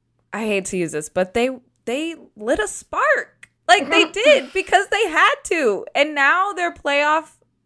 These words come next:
Speaker 1: chances, there, there's still a chance.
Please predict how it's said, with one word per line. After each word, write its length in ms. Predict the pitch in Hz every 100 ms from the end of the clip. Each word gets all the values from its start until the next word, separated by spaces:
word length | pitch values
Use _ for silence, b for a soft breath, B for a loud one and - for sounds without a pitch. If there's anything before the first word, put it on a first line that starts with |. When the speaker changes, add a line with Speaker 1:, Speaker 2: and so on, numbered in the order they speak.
| _ _ -
Speaker 1:
chances, 760 | - 240 247 277 339 359 349
there, 280 | - 262 262
there's 220 | 214 302 -
still 180 | 302
a 80 | 277
chance. 520 | 220 185 127 - -